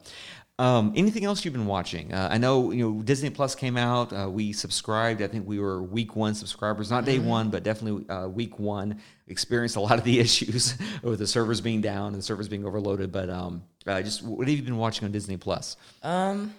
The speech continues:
Speaker 2: well, I went back and watched lots of the originals. You know, lots of those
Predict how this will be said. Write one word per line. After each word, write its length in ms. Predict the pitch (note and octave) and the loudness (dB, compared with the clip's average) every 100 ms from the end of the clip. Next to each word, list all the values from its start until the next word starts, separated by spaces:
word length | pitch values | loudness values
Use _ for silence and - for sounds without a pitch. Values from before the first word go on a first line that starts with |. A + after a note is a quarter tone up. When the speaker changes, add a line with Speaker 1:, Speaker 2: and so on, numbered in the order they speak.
| - | -6
Speaker 2:
well, 240 | F3 F#3+ F#3 | 4 6 6
I 20 | |
went 200 | G3+ F#3+ | 4 4
back 300 | G3 F#3+ - | 4 2 -2
and 200 | D#3+ D#3 | -4 -2
watched 640 | D3+ D3 - - - - - | 0 0 -2 -4 -6 -8 -8
lots 260 | C3 C3 | -6 -6
of 80 | C3 | -4
the 160 | B2 A#2+ | -2 -2
originals. 1200 | A2+ B2 B2+ C3+ C3+ C3+ C3+ C#3 - - - - - _ _ _ B2 | -2 -4 -4 -6 -4 -4 -4 -6 -8 -10 -12 -16 -20 _ _ _ -8
You 180 | B2 B2 | -4 0
know, 80 | |
lots 180 | B2 B2+ | 0 0
of 80 | C3 | -2
those 160 | A#2 | -4